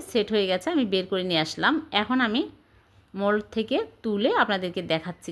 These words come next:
কেটে। খুবই মজার, ইফতারিতে এই ডেজার্টটি রাখতে পারবেন। ঠান্ডা ঠান্ডা এই তরমুজের পুডিং খেতে খুবই মজার, আপনারা একবার হলো বাড়িতে বানিয়ে দেখবেন। এখন আমি কেটে দেখাচ্ছি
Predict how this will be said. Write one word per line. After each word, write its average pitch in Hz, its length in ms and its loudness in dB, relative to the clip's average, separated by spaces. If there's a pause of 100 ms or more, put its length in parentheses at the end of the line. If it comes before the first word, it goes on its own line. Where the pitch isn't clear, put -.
কেটে। 139 260 -6 (680)
খুবই 254 220 6 (100)
মজার, 202 360 4 (560)
ইফতারিতে 254 540 -2 (220)
এই 208 160 6
ডেজার্টটি 202 440 0
রাখতে 160 340 0
পারবেন। 151 320 2 (520)
ঠান্ডা 220 320 0
ঠান্ডা 254 300 4 (720)
এই 185 240 0
তরমুজের 214 540 2
পুডিং 202 260 -2
খেতে 240 180 -2 (300)
খুবই 233 240 2 (100)
মজার, 156 320 0 (760)
আপনারা 233 280 0 (160)
একবার 202 360 2
হলো 208 180 0
বাড়িতে 175 420 0
বানিয়ে 170 300 0
দেখবেন। 160 300 -2 (480)
এখন 202 240 -2
আমি 214 200 0
কেটে 185 200 -2
দেখাচ্ছি 160 440 -2